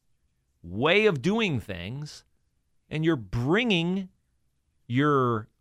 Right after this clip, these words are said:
open heart, your open mind to God to say, Lord, here I am. I'm praying to you. I'm seeking your counsel. I'm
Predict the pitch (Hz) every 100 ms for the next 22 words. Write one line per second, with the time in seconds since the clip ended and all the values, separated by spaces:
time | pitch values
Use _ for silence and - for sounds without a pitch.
0 | _ - 156 180 - 214 196 131 160 160
1 | 127 - 123 117 123 - 160 170 170 143
2 | 120 110 117 147 170 110 107 123 131 131
3 | _ - 120 120 180 127 110 123 _ _
4 | _ _ _ - 156 185 160 151 220 165
5 | 170 185 _ _ _ _ _ _ - 160
6 | 208 214 131 101 107 143 151 _ _ -
7 | 113 113 - 156 170 180 175 123 104 104
8 | 110 - - 110 110 104 - - - 175
9 | 180 190 175 156 147 - - 120 101 -
10 | 107 139 _ _ _ - 113